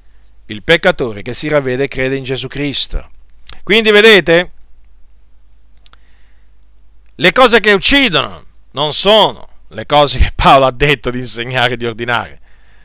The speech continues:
Ma io dico, ma com'è possibile affermare una cosa del genere quando era lo Spirito di Cristo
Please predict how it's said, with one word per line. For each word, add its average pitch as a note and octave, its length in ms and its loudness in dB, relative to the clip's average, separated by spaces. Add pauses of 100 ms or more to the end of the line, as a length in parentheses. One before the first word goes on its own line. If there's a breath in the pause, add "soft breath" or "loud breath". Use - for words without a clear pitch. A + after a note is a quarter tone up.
(520 soft breath)
Ma D#3+ 180 -2
io D#3 180 0
dico, A2+ 240 -6
ma B2+ 100 -8
com'è G#3 220 -4
possibile A2 720 -4
affermare D#3 560 0
una C#3 180 -2
cosa D#3 300 0
del B2+ 140 -6
genere B2 400 -4
quando D#3 360 2
era C#3 200 2
lo C3+ 100 -2
Spirito F3 480 -2
di D3 100 -4
Cristo D3+ 640 -4